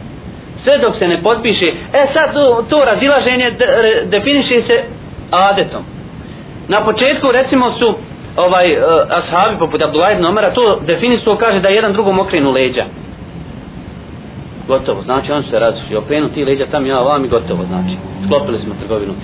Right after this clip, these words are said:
Nekad može to, recimo, ovaj, na, definisat se shodno adetu.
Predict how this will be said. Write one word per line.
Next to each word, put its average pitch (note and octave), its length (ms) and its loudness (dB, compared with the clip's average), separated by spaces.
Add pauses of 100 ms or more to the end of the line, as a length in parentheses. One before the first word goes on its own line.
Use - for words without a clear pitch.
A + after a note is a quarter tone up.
(260)
Nekad C#4+ 360 2
može C4+ 300 4
to, D4+ 140 4
recimo, B3+ 460 2 (380)
ovaj, F#3 460 4 (140)
na, F#3+ 280 0
definisat G3 540 0
se F3+ 180 4 (320)
shodno G#3 320 2
adetu. D#3+ 540 2